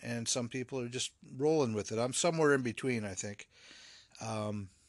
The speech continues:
you know, I had a pretty good day today. Uh, didn't expect it to be that good a day, actually. It turned out a lot better than I expected. I was kinda planning that, yeah, I was gonna be low-key. I'd stay at home,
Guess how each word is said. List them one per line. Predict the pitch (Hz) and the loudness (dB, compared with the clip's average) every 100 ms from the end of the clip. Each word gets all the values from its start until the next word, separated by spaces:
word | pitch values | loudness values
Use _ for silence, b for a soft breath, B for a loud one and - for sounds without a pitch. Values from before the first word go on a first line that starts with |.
| b _ b b b b | b _ b b b b
you | 202 | -4
know, | 190 | 2
I | 147 | 6
had | 156 151 | 6 4
a | 131 123 113 123 _ - | 4 4 2 -4 _ -6
pretty | 143 143 | -4 0
good | 147 120 | 0 4
day | 123 120 | 4 4
today. | - 110 110 131 185 - - | 2 0 2 0 -4 -14 -12
Uh, | 117 107 104 101 113 | -8 -6 -6 -8 -8
didn't | 131 123 | -6 -4
expect | 113 - - 139 - | -2 -2 0 -2 -2
it | 135 | -8
to | - | -8
be | 107 | -4
that | 104 110 110 | -2 -2 -4
good | 117 | -8
a | 104 | -8
day, | 90 101 101 | -6 -4 -2
actually. | 98 - - 113 | -4 -4 -6 -6
It | 110 | -6
turned | - 117 | -4 0
out | 117 | 2
a | 107 | 4
lot | 117 131 | 4 4
better | 120 117 110 | 2 0 -2
than | 110 | -4
I | 104 | -6
expected. | 104 - 117 117 110 - B B B B B _ _ _ - | -10 -8 -6 -6 -12 -20 B B B B B _ _ _ -8
I | |
was | 226 - | -4 -2
kinda | 170 131 | -2 -2
planning | 120 131 120 123 113 | -2 -2 0 -2 -4
that, | 107 _ b b b b b | -8 _ b b b b b
yeah, | 185 175 | -2 0
I | |
was | 156 - | -2 -6
gonna | 143 | -8
be | 120 120 | -6 -4
low-key. | 113 120 120 - 120 117 | 0 0 0 -6 -4 -2
I'd | 113 | -4
stay | - 117 110 | -4 -4 -4
at | 104 | -6
home, | 95 101 104 | -8 -8 -10